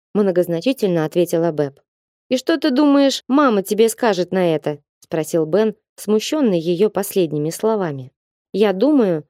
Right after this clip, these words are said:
она скажет, что это ты во всем виноват". Смелая девочка кивнула в подтверждение своих слов так, словно бросала ему вызов. "Тебе попадет, когда ты вернешься домой, Бен.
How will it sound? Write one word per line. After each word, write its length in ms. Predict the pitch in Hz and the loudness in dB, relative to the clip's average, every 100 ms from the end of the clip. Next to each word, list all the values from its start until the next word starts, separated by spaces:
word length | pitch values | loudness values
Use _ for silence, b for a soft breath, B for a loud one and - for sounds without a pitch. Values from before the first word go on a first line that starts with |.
| _ 220 | _ 0
она 240 | 240 226 | 2 2
скажет, 560 | - 285 302 208 - - - | 0 0 2 0 -2 -10 -10
что 180 | - 269 | 0 2
это 260 | 262 262 | 4 0
ты 240 | - 349 220 | 2 0 2
во 100 | 190 | -2
всем 240 | - 185 | 0 0
виноват". 540 | 180 190 175 156 147 _ _ _ - | 0 0 0 -2 -6 _ _ _ -8
Смелая 520 | 190 180 175 165 156 | -2 0 0 0 0
девочка 480 | 170 233 190 - 175 | 2 0 0 -2 -2
кивнула 520 | 190 175 208 254 165 | 0 0 2 2 0
в 60 | - | -2
подтверждение 800 | 160 165 175 175 208 240 170 | -4 0 0 2 2 2 0
своих 360 | 165 180 175 175 | -2 0 0 0
слов 380 | - 196 180 - | -2 -2 -2 -4
так, 300 | - 240 220 _ | -4 -4 -4 _
словно 400 | - 285 294 269 | -4 -2 2 2
бросала 460 | 233 240 - 262 262 | 2 0 0 0 2
ему 380 | 233 226 214 | 4 2 2
вызов. 640 | 180 220 339 196 143 - _ _ _ _ | 0 2 2 0 -6 -10 _ _ _ _
"Тебе 260 | 202 196 214 | -2 2 2
попадет, 540 | 202 202 214 254 208 - | 2 0 2 2 0 -4
когда 260 | - 185 196 | -6 0 0
ты 120 | 202 | 2
вернешься 460 | 202 202 220 208 208 | 2 2 2 0 0
домой, 400 | 226 220 185 151 | 2 2 0 0
Бен. 380 | 165 220 156 | 0 0 0